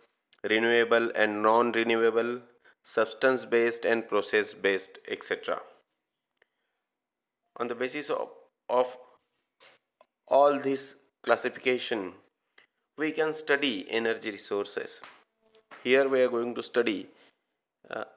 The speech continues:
substance-based and process-based energy resources. So let's see substance-based energy resources.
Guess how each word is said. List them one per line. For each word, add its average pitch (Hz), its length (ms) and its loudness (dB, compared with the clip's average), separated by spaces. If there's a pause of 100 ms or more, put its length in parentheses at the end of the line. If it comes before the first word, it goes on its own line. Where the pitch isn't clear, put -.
substance-based 135 1200 0 (1080)
and 113 240 0
process-based 110 1000 -2 (240)
energy 98 340 -2
resources. 98 640 -8 (840)
So 120 480 -2
let's 131 280 -2
see 104 420 -8 (640)
substance-based 135 1040 0
energy 110 360 2
resources. 101 640 -6